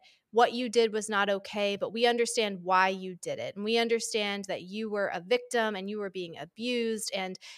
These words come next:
what you did was not okay. And yes, you almost ruined lives and whatever, but, like, we're so proud of you for coming forward now and owning your truth and taking back that power."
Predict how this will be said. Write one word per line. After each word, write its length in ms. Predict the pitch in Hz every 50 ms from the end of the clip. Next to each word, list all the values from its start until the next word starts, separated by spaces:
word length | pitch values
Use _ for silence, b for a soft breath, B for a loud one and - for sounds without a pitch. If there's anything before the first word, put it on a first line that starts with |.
| b b b _ _
what 300 | - 196 208 269 277 -
you 140 | 247 254 262
did 200 | 220 254 247 247
was 160 | 202 226 226
not 220 | 233 240 226 220 220
okay. 400 | 214 214 - - 233 220 220 208
And 100 | 202 214 240
yes, 260 | 254 247 247 - -
you 80 | 247 247
almost 320 | 233 226 226 220 214 -
ruined 320 | 226 226 226 220 214 214 208
lives 480 | 196 202 202 202 208 208 208 196 -
and 220 | 190 190 185 180 175 _ _ _ 208
whatever, 360 | 226 226 226 226 214 220 208
but, 240 | 208 - 208 190 -
like, 240 | 185 185 185 - - b b b
we're 120 | - 202
so 340 | 196 - - - 302 277 294
proud 320 | 285 - - 269 240 240 233
of 140 | 240 220
you 100 | 220 220
for 140 | 214 - -
coming 360 | - - - 240 233 233 226
forward 400 | 226 - 220 214 208 208 208 196
now 220 | 202 190 185 185 180
and 160 | 175 170 - _ -
owning 300 | 254 254 254 247 240 226
your 140 | 226 214 214
truth 320 | - - 226 214 208 -
and 100 | 180 175
taking 320 | - - 262 254 - 240 226
back 240 | 220 202 202 -
that 180 | - 202 165 -
power." 460 | - - 202 190 190 190 190 185 190